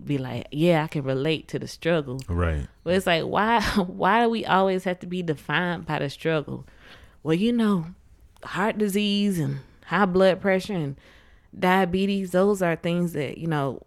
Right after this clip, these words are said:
Speaker 1: Black people are, are predisposed toward. Like, we believe
Speaker 2: Sure.
Speaker 1: these lies.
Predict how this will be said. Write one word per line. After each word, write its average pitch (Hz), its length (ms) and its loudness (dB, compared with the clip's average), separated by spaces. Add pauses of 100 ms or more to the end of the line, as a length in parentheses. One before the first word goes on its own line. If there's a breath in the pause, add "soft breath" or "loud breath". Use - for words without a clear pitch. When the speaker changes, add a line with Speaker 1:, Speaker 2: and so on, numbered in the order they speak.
Speaker 1:
Black 165 280 0
people 180 320 -4
are, 139 300 2
are 143 80 -6
predisposed 180 880 -4
toward. 135 320 -8
Like, 156 140 0
we 220 140 2
believe 190 500 0
Speaker 2:
Sure. - 60 -12
Speaker 1:
these 151 260 -2
lies. 143 580 -4